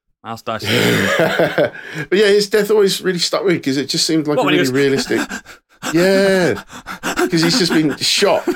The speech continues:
Speaker 2: like, multiple times, but he's still hanging in there. And it's just the way that he dies on camera. It's just,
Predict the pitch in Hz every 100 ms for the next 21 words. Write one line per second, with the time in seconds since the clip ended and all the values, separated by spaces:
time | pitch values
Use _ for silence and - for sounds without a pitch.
0 | - - - - 127 127 139 147 156 170
1 | 165 - - 120 110 123 120 85 85 -
2 | 98 - - 127 104 139 123 117 120 110
3 | 95 95 - 101 - 117 123 110 101 107
4 | 107 92 - 117 117 104 104 98 101 101
5 | 113 117 - 101